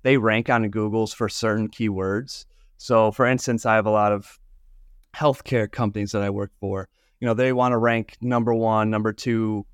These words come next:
when you search heart failure treatment. So it's really designing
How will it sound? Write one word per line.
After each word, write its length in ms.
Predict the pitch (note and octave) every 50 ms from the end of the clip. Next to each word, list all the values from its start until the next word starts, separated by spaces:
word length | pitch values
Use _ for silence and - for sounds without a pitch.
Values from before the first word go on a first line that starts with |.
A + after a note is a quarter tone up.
| - -
when 220 | A2+ A#2 A#2+ A#2
you 80 | A#2 A2
search 320 | - - B2 A2 G#2 -
heart 280 | - - A#2 G#2+ - -
failure 300 | A2 G2+ F#2+ F2+ E2+ E2
treatment. 460 | - - - F2 - F2 F#2 E2+ - _ _ - - _ _ _ - _
So 140 | - - B2+
it's 160 | A#2 - -
really 220 | B2 B2+ C#3 D3+ D3
designing 720 | C#3+ B2+ A2 A#2+ A#2 A#2 A#2 A#2+ B2 B2+ B2+ C3 C3 B2+